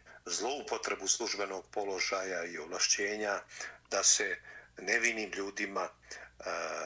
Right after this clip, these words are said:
izriču ovako drakonske mere, e,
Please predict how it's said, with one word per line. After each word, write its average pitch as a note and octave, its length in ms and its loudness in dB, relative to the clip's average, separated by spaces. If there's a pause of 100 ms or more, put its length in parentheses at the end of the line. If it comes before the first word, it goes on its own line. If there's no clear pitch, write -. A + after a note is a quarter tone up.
(160)
izriču A2 800 0 (360)
ovako G2+ 360 0
drakonske A2+ 960 4
mere, G2+ 340 4
e, F2 100 -4